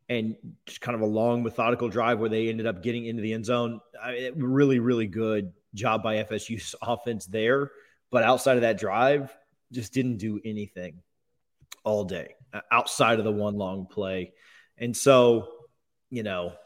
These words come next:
so many three and outs, turnovers on downs, and then obviously, you know, a big fumble, a play after they had a big fumble, um,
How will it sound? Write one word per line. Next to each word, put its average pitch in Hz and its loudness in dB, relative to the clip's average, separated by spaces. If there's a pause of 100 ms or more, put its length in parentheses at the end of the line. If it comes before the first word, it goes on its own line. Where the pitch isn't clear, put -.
(200)
so 156 6
many 156 6
three 139 4
and 120 0
outs, 104 -4
turnovers 139 4
on 117 2
downs, 101 -4
and 110 -4
then 110 0
obviously, 113 0 (460)
you 117 -8
know, 101 -4
a 110 -2
big 110 -2
fumble, 113 2 (320)
a 107 -10
play 135 6
after 127 6
they 143 10
had 135 8
a 110 4
big 101 0
fumble, 104 -2 (360)
um, 95 -4